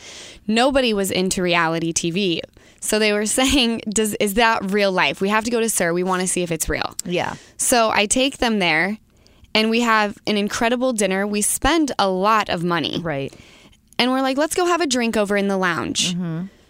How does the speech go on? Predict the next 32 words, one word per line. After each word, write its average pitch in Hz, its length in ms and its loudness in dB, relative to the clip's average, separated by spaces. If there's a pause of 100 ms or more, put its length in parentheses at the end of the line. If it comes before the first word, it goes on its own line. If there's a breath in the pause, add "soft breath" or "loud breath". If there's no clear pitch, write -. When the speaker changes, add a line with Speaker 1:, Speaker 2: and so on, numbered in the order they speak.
Speaker 1:
So 220 880 0
I 208 140 2
make 214 240 -2
my 196 160 0
way 196 120 0
back 220 500 -2
to 208 460 0
a 190 100 -2
common 226 420 -2
area 233 500 0
where 196 240 0
anybody 226 480 0
can 254 220 -2
sit, 240 400 -2 (100)
Speaker 2:
Right. 196 80 2
Speaker 1:
and 196 560 -2 (560)
Kristen 208 580 0
was 202 160 -2
behind 214 440 0
me. 190 120 2
I 185 40 0
didn't 208 160 0
even 196 180 -2
see 226 200 -2
her, 208 60 0
and 190 140 -2
she - 100 0
said, 190 220 -2
"You 202 80 -2
can't 220 240 -2
sit - 240 -2
there." - 280 -2